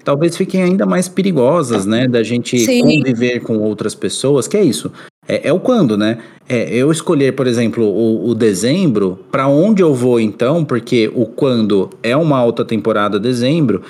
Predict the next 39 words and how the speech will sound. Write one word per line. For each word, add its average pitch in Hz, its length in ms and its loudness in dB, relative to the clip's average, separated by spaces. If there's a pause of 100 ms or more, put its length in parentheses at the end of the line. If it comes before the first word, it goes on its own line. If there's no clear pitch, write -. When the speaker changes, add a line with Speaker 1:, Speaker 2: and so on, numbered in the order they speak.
Speaker 1:
e - 40 -14
Speaker 2:
Sim. 123 140 2
Speaker 1:
dependendo 139 300 4
de 131 60 2
onde 127 160 0
eu 120 60 2
for, 139 140 -4
eu 147 80 0
vou 156 100 -2
conviver 160 380 0
com 160 80 -4
muitas 156 340 0
pessoas, 151 540 0
então 110 240 -2
isso 131 180 -2
vai 139 160 2
me 156 100 2
expor 170 400 -2
a 220 60 0
um 233 80 2
risco. 151 580 0 (560)
Quanto 185 140 0
eu 175 40 2
tô 185 120 -2
disposto 170 680 0
a 139 40 2
me 135 80 4
expor 123 320 0
a 120 40 4
esse 113 240 -2
risco 156 420 0
e, 190 300 0 (360)
é, 127 220 0
lidar 143 360 2
com 175 120 -4
as 160 100 -2
consequências 170 840 -2
disso, 170 400 -4
né? 85 160 -4